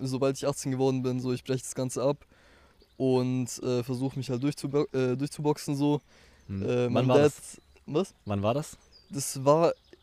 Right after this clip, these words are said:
Speaker 1: äh, zehn Tage nach meinem Geburtstag, das war so, ich glaub, siebzehnter November.
Speaker 2: Letztes Jahr?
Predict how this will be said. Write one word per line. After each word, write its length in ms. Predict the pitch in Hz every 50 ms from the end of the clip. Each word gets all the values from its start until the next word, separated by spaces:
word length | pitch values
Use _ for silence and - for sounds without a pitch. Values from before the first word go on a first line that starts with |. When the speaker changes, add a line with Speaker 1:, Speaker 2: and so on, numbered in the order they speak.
| _ _ _ -
Speaker 1:
äh, 440 | - 135 135 135 135 131 131 131 127 -
zehn 540 | - - 165 165 170 170 165 160 160 151 127 95 - - -
Tage 240 | - 160 156 151 147
nach 140 | 147 147 143
meinem 240 | 151 143 143 135 127
Geburtstag, 560 | 135 135 131 135 151 175 - - - 151 135
das 140 | 131 123 -
war 120 | 139 135
so, 320 | 127 127 131 131 131 127 - -
ich 120 | 139 123
glaub, 240 | - 135 131 131 - - _ _ _ _ _ _ _ _ _ _ _ _ _ _ _ _ _ _ _ _ _ _ _ _ _ _
siebzehnter 560 | 135 135 135 156 180 - - 170 151 - 156 151
November. 460 | 151 147 156 160 170 175 175 185 175 - _ _ _ - - - - -
Speaker 2:
Letztes 420 | 107 104 113 - - - 117 -
Jahr? 220 | - 104 107 143